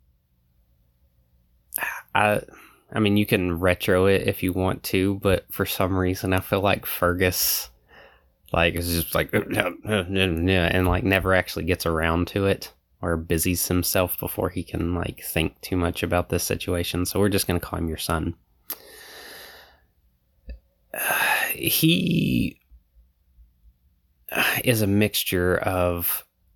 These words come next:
helpful and unhelpful, um, in equal measures. He, like I said, will, will help you with, with language or, or setting up a scene, but he'll also be just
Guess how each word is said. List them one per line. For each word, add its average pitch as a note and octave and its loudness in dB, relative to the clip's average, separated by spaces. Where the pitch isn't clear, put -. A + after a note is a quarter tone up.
helpful - 2
and D#2+ 0
unhelpful, E2+ -2
um, G2 -14
in G#2+ 4
equal F2+ 2
measures. E2+ 2
He, G2 2
like - -2
I G2 0
said, F#2+ 2
will, F#2 2
will F#2+ 4
help - -2
you F#2 2
with, F2 -2
with - -2
language F#2 0
or, F2+ 0
or - 0
setting F#2 2
up F2+ 0
a F2+ 2
scene, F2+ 2
but - -2
he'll F2 -2
also F2 2
be F2+ 0
just F2+ -2